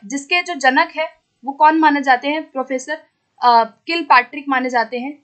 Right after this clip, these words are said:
ठीक है, Kilpatrick। और ये किसकी विचारधारा पे आई?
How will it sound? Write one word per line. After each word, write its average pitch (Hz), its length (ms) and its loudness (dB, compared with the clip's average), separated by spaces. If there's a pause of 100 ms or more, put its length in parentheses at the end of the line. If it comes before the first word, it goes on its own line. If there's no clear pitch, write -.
(100)
ठीक 277 140 -12
है, 277 240 -10 (1000)
Kilpatrick। 277 680 -2 (400)
और 277 400 6
ये 269 180 -8
किसकी 339 320 -10
विचारधारा 285 460 0
पे 294 120 -6
आई? 277 240 -4